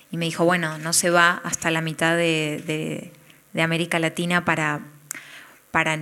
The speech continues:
para ir a medias, una vez que estés ahí tenés que ir con todo.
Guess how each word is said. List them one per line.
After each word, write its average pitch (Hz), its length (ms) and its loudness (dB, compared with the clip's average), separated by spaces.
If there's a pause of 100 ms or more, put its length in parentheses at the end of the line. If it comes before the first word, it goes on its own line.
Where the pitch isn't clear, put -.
para 160 180 0
ir 165 120 2
a 160 40 4
medias, 180 520 0
una 160 140 -4
vez 160 140 -2
que - 100 -10
estés 165 260 -4
ahí 160 160 -2
tenés 156 240 -8
que - 120 -12
ir - 60 -12
con 160 220 -6
todo. 180 400 2